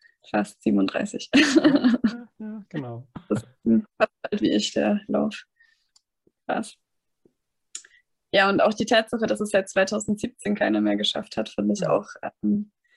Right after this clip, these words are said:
Speaker 1: trotz der Popularität, trotz dass immer mehr, äh,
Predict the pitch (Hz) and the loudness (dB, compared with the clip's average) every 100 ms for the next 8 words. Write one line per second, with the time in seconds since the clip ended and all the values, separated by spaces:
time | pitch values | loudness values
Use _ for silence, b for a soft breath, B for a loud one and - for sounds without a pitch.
0 | _ - - 233 226 220 220 220 214 240 | _ -4 0 2 2 2 2 4 4 2
1 | 240 220 208 - 202 - 202 190 196 202 | 2 4 4 2 -2 -2 0 0 2 2
2 | 196 202 190 | 2 2 0